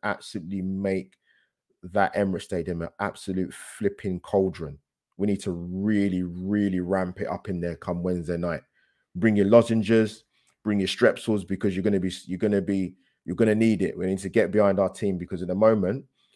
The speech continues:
let's be honest, our form's not great. Yes, you can talk about we lost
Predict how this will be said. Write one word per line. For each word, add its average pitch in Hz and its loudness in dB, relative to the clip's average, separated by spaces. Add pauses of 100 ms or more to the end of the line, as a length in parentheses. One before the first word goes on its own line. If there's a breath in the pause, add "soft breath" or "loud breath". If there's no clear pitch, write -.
(340)
let's 101 -2
be 104 2
honest, 107 4
our 95 0
form's 104 -2
not 98 -2
great. 90 0 (1400)
Yes, 120 8
you 120 -2
can - -6
talk 104 0
about 101 4
we 98 -2
lost 101 -2